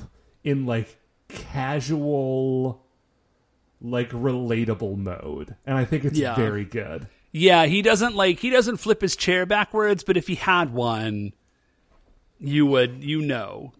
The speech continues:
Speaker 2: that that would be
Speaker 1: Yeah.
Speaker 2: the orientation. So
Speaker 1: The drive to a boxing gym.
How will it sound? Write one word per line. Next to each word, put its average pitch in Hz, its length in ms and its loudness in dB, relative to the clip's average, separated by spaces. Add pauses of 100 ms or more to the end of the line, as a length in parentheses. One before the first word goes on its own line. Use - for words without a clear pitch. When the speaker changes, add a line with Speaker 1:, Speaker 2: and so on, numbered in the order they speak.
Speaker 2:
that 127 160 0
that 123 180 0
would 113 100 -6
be 117 60 -2
Speaker 1:
Yeah. 110 60 -4
Speaker 2:
the 110 140 -4
orientation. 104 840 -8 (300)
So - 320 0
Speaker 1:
The 196 60 4
drive 240 220 4
to 254 100 8
a 165 40 4
boxing 120 460 -2
gym. 117 360 -10